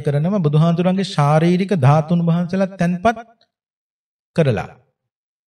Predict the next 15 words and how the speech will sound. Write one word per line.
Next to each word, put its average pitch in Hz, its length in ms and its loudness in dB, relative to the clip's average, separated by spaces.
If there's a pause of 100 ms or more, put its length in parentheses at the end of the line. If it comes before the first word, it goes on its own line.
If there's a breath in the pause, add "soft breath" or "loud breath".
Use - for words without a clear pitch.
(240)
සමහර 196 400 6
බුද්ධ 214 220 4
ප්‍රතිමා 165 380 -2
තියෙනනේ 165 300 -2
මිනිස්සුන්ගේ 147 400 -2
වන්දනාවට 180 560 0
විතරක් 208 400 -2
පාත්‍ර 123 340 -2
වෙච්ච. 90 280 -12 (580)
හැබැයි 139 240 0
සමහර 165 320 0
බුද්ධ 165 220 -2
ප්‍රතිමා 139 400 -2
නිර්මාණය 131 460 -4
කරන්නේ 139 420 -4